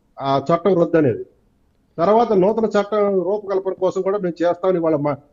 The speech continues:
ఆ, క్యాబినెట్ సమావేశంలో తీర్మానం కూడా చేయడం జరిగింది. అట్లాగే పలు అంశాల మీద ఇవాళ క్యాబినెట్ తీర్మానం చేయడం జరిగింది. చంద్రబాబు నాయుడు గారు కూడా మొదటిసారి ఢిల్లీ యాత్రకు వెళ్ళినప్పుడు కూడా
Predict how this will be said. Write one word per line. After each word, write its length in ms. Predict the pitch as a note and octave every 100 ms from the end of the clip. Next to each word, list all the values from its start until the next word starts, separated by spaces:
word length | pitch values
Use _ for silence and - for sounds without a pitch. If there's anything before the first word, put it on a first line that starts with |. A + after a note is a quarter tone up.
| _ _ _ _ -
ఆ, 200 | B2+ B2
క్యాబినెట్ 560 | B2+ D#3+ G3 G#3 F#3+ F3
సమావేశంలో 520 | E3 F3 E3+ F3+ E3+
తీర్మానం 440 | - F3+ F3 E3+
కూడా 160 | D#3+ D#3 C#3+
చేయడం 200 | C#3 C3
జరిగింది. 340 | A#2+ G#2 F2 - _ _ _ _ _ _ _ _ _ _ _ _ _ -
అట్లాగే 300 | - B3+ A#3
పలు 260 | A3 G#3+
అంశాల 400 | G#3+ G#3+ A3+ B3
మీద 160 | A#3 A3+ A3 G3 G3+ F3 E3+
ఇవాళ 160 | E3
క్యాబినెట్ 760 | E3 E3 F#3 G#3+ G#3+ G#3 F#3 F#3+ F#3
తీర్మానం 440 | F#3+ G3 F#3+ E3+
చేయడం 200 | D#3+ D#3+
జరిగింది. 500 | D#3 D#3 E3+ G3+ G#3 - _ _ _ _ _ _ _ _ _ _ _ _ _ _ _ -
చంద్రబాబు 380 | F3 A3+ A3+ G#3+
నాయుడు 180 | G#3 G3+
గారు 180 | F#3+ F3+
కూడా 180 | F3+
మొదటిసారి 600 | F3 C#3 D#3+ G3+ G3+ G3+
ఢిల్లీ 300 | F#3+ D#3+ G3+
యాత్రకు 320 | G3 F#3 F3+ E3
వెళ్ళినప్పుడు 320 | D#3 D3 C#3+
కూడా 360 | C3+ C3 B2+